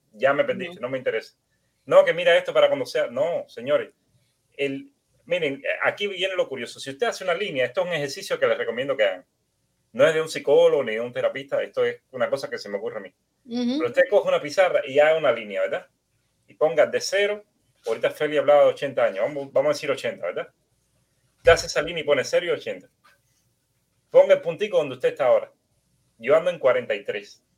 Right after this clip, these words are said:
Speaker 1: ¿verdad? Yo estoy pasado de la mitad. Así que
Speaker 2: Ay, no hablemos de edad, por favor.
Speaker 1: <laughs> la mitad de mi vida estadística, la mitad de mi vida estadística, yo la pasé. Pero ahora, uno no puede ni siquiera hablar de la mitad porque esa otra mitad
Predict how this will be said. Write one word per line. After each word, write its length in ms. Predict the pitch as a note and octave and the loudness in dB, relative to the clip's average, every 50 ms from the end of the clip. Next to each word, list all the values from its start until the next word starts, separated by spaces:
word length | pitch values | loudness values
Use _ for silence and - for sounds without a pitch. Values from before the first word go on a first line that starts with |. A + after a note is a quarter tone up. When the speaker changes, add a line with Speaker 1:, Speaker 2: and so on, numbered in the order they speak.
| _ _ _ | _ _ _
Speaker 1:
¿verdad? 300 | - - G#2 C#3 E3+ - _ _ | -18 -4 -4 -4 -4 -4 _ _
Yo 80 | - A2 | -10 -10
estoy 180 | - - E3 D#3+ | -10 -8 -12 -4
pasado 460 | - D3+ B2 - - E3+ F3+ F3+ E3 | -2 -2 -2 0 0 2 2 4 4
de 40 | D3 | 4
la 80 | C3 A#2 | 2 0
mitad. 280 | G#2+ G2+ - A2 - - _ _ _ _ _ _ _ _ _ _ | -2 -4 -4 -4 -4 -6 _ _ _ _ _ _ _ _ _ _
Así 180 | _ D3+ D3 | _ -20 -20
que 160 | - C#3 B2 - | -18 -18 -8 -4
Speaker 2:
Ay, 180 | A#3 B3+ C4+ A#3+ | -4 -4 -4 -4
no 100 | A#3+ B3+ | -4 -4
hablemos 340 | C4+ D4+ E4 E4+ F#4 F#4 F4+ | -2 -2 -2 -2 -2 -2 0
de 60 | E4+ | 0
edad, 260 | D#4+ C#4+ D4 E4 F4 | 2 2 2 0 0
por 120 | F4 D#4+ - | -4 -8 -10
favor. 480 | - B3 C#4+ C#4+ C#4+ D#4 F4 F#4+ G4 F#4 - | -10 -10 -10 -6 -4 -2 0 0 0 -2 -2
Speaker 1:
<laughs> 60 | - G#3 | -4 -6
la 180 | F3+ D3 D3 C#3+ C#3+ | -4 -2 -4 -4 -4
mitad 400 | C#3+ - - - F#3 G3+ G#3+ G3+ - | -6 -10 -6 -6 -4 -4 -4 -6 -6
de 80 | E3+ D#3 D#3 D3+ | -8 -10 -10 -12
mi 80 | D3+ F#3 | -10 -8
vida 140 | G3+ F#3 | -8 -8
estadística, 560 | - - D#3+ D#3 F3 G3+ - - - - - C5+ C5 - G4 D#4+ | -8 -6 -8 -8 -8 -8 -12 -18 -20 -2 2 2 2 4 2 2
la 60 | C#4+ - | 0 0
mitad 160 | B2 - E3+ F#3 | -2 0 2 2
de 160 | F#3+ F3+ E3+ | 2 2 -2
mi 60 | E3 | -4
vida 120 | F3 F#3 | -6 -6
estadística, 580 | - - - D3 D3 - - - - - - - - _ _ _ - - - - B2 A#2+ - - | -4 0 0 0 0 0 -4 -10 -12 -12 -14 -16 -16 _ _ _ -16 -16 -14 -12 -12 -12 -6 0
yo 80 | C3 C#3 | 4 6
la 140 | D#3 D3 | 6 6
pasé. 340 | C#3 A#2 - - A2 G2+ - _ _ _ _ _ _ _ _ _ _ _ _ _ _ _ _ _ _ _ | 6 4 0 -2 -6 -8 -10 _ _ _ _ _ _ _ _ _ _ _ _ _ _ _ _ _ _ _
Pero 200 | - C#3 D3+ D#3 | 4 6 8 8
ahora, 300 | D#3+ C#3 A2+ - - _ _ _ _ _ _ _ _ _ _ _ | 8 6 4 0 -4 _ _ _ _ _ _ _ _ _ _ _
uno 200 | E3+ F#3+ G#3 G3+ | -2 0 4 4
no 120 | G3 G3 | 4 4
puede 200 | F#3+ G3 G3 F#3 | 4 0 0 0
ni 80 | F3 - | 0 -4
siquiera 260 | - D3+ E3+ F3 F3 | -8 -6 0 2 2
hablar 220 | E3 E3+ F3 E3 | 4 4 2 2
de 80 | D#3+ D#3+ | 2 2
la 100 | D3+ C#3 | 0 0
mitad 340 | C3+ C3 - F3 D#3+ - - | 0 -2 -2 -2 -2 -2 -4
porque 460 | - A#2 A#2 - - A#2 G#2+ - _ _ _ _ _ _ _ _ _ | -8 -8 -8 -8 -12 -14 -14 -14 _ _ _ _ _ _ _ _ _
esa 300 | - E3+ E3+ - F3+ E3+ | -6 -6 -6 0 2 2
otra 180 | F3 E3+ E3+ D3+ | 2 4 2 0
mitad 380 | C#3+ C3+ C3 - F3+ E3+ - | 0 -2 -2 -2 -2 -2 -2